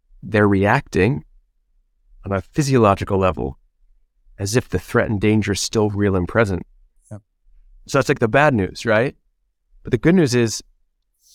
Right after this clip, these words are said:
Speaker 1: that we can use that to our advantage as well.
Speaker 2: Yeah.
Speaker 1: Right? Um, but that is a fascinating,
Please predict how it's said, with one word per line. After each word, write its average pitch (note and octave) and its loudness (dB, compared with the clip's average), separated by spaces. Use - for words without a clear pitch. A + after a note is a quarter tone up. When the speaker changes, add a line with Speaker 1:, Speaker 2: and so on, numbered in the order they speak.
Speaker 1:
that B2 -4
we A#2+ 0
can A#2+ 2
use C3 4
that A#2+ 2
to A2+ 0
our G#2 4
advantage G2+ 0
as F#2 -8
well. G#2+ -4
Speaker 2:
Yeah. G#2 -14
Speaker 1:
Right? G#2 0
Um, G#2 0
but - -4
that B2 2
is A#2+ 0
a G#2 0
fascinating, G#2+ -2